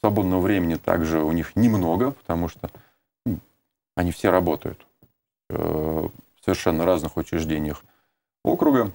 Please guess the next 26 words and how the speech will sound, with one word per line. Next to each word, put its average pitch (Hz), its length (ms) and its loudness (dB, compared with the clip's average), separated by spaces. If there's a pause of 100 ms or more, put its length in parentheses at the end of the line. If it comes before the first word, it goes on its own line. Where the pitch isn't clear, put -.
(140)
но, 120 240 4
тем 113 180 0
не 117 120 2
менее, 95 320 2
они 90 100 0
находят 90 460 0
силы, 127 280 0
время 92 300 2
в 78 100 -2
выходные, 104 680 2 (360)
э, 82 840 0 (460)
встречаться 90 580 -2
с, - 180 -16
э, 78 720 -2 (540)
молодыми 85 420 0
людьми 82 280 0
из 76 100 -4
учебных 98 380 -2
заведений, 87 520 -2
там, - 200 -6
из, 71 200 -6
э, - 320 -6 (640)
других 87 320 -2
структур. - 480 -4 (240)
Например, 107 500 0
э, 85 500 0